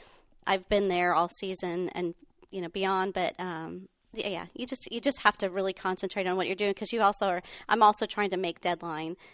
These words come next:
as well, which was kind of hard to do with those later games. But, yeah, I'm trying to get my pictures back to, to Houston in, in a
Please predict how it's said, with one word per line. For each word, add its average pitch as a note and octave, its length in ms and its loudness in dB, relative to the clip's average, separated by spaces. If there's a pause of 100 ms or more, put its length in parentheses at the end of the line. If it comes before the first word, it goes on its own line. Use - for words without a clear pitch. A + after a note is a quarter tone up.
(160)
as F#3 180 2
well, E3+ 320 2
which F#3 200 -4
was F3 140 -4
kind F#3+ 180 -4
of - 80 -8
hard E3+ 200 0
to F3 80 -8
do E3+ 200 -4
with E3 120 -6
those E3 240 -8
later E3 240 -4
games. E3 540 -4
But, D#3 260 4
yeah, F3+ 160 0
I'm F3 100 2
trying F#3 200 -2
to F3+ 80 -4
get F3 120 -2
my E3+ 120 -6
pictures - 340 -12
back E3 220 -4
to, E3+ 160 -6
to - 220 -8
Houston F3+ 480 -4
in, F3 140 0
in F3+ 140 -4
a E3 100 -4